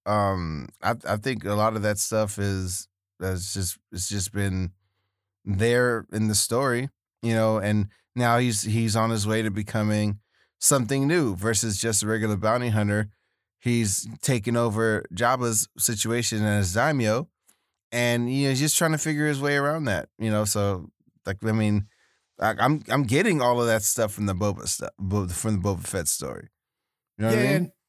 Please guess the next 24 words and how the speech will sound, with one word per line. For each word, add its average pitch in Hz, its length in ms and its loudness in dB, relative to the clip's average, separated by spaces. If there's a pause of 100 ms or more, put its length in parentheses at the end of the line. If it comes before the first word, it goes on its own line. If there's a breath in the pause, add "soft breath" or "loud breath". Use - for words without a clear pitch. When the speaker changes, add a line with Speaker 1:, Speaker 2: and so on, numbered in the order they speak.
(100)
Speaker 2:
no, 190 220 2
I, 170 220 0
I - 20 2
know 196 120 0
what 185 100 -2
you 160 100 0
mean, 175 280 2
but 139 220 -4
we're 143 380 0
on 160 220 0
episode 127 560 -2 (240)
five, 107 480 -2
and 95 160 -4
everything 127 680 0
you 104 260 -2
just 113 380 -4
talked 107 380 -8
about 147 440 -4
happened 117 380 -6
in 104 140 -6
episode 98 500 -6
one 95 220 -4
and 82 200 -2
two. 85 340 -6